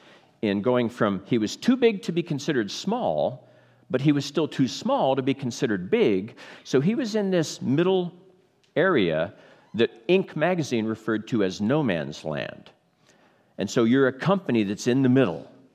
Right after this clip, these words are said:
You're kinda stuck. And he didn't wanna be stuck anymore.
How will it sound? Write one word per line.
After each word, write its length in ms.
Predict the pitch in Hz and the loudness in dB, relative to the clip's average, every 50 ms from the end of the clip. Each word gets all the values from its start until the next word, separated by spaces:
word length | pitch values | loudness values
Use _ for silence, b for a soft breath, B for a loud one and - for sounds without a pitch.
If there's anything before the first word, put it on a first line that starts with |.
| _ | _
You're 120 | - 90 - | -6 -6 -6
kinda 300 | - - 113 113 113 110 | -4 -2 -4 -2 -2 -4
stuck. 540 | - - - - - 98 - - - - - - _ _ _ _ _ _ _ _ _ _ _ _ _ _ _ _ _ _ _ _ - - | -8 -10 -8 -2 -2 -2 -4 -4 -16 -20 -20 -20 _ _ _ _ _ _ _ _ _ _ _ _ _ _ _ _ _ _ _ _ -14 -6
And 120 | - 110 113 | -2 0 0
he 80 | 123 | 0
didn't 180 | 131 127 - - | 0 -2 -4 -4
wanna 160 | 107 101 92 | -4 -4 -4
be 100 | 85 87 | -6 -6
stuck 320 | - - - 214 208 - | -10 -8 -8 -8 -6 -6
anymore. 360 | 98 78 73 69 65 60 - | -8 -8 -6 -8 -10 -12 -12